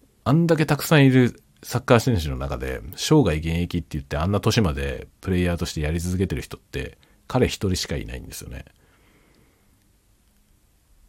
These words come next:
だからあれは本当に稀な例だし、だからクリエイターのね、人たちもそこを目指すって言っても、<laughs> でもそれは数じゃないとできねえよっ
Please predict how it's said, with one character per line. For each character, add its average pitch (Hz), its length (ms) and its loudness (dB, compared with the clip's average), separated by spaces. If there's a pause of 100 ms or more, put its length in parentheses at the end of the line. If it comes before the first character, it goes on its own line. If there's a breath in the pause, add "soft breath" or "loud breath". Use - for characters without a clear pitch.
(840)
だ 95 80 0
か - 20 -
ら 85 40 2
あ 95 60 2
れ 131 60 6
は 120 80 4
本 135 260 2
当 147 100 2
に 139 80 6
稀 113 240 4
な 117 140 4
例 107 220 6
だ - 100 -6
し、 - 480 -10 (2250)
だ 95 80 -6
か 85 80 -2
ら 78 60 -4 (140)
ク - 120 -6
リ 110 80 4
エ 113 40 4
イ 110 60 0
タ 104 140 2
ー 101 40 0
の 104 60 -2
ね、 117 240 0
人 - 200 -10
た 76 100 -4
ち - 120 -10
も 64 100 -6
そ - 160 -8
こ 110 160 6
を 107 40 8
目 110 100 4
指 110 140 0
す - 260 -10
っ - 20 -20
て - 100 -6
言 104 80 -4
っ - 40 -18
て - 160 -2
も、 73 320 -4
<laughs> - 20 -6
で 87 80 -4
も 85 100 0
そ - 120 -4
れ 104 60 4
は 104 60 -2
数 151 300 2
じ 92 80 2
ゃ 80 40 0
な 73 80 -4
い 69 40 -6
と 69 80 -10
で 76 100 -6
き 98 100 0
ね 110 160 4
え - 40 -2
よ - 120 -10
っ - 40 -20